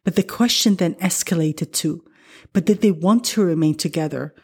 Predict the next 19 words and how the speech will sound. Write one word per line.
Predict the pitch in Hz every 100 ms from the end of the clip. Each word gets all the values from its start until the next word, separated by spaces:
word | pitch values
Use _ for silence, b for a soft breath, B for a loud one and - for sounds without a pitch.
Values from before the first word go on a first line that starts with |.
| b b
for | 185
so | - 185
many | 170 165 156
decades, | 170 - 165 156
or | - 175
did | 185
they | 185 175
not | 180 170
have | - 160 160
a |
choice? | - 214 202 - - - - _ _ _ _ _ B B B B B B
We | 233 247
know | 285
that | 320 214 -
relationships | 185 170 165 180 - 185 -
are | 165
difficult | 170 - 175 160 -
to | 160
maintain. | 151 147 175 156 139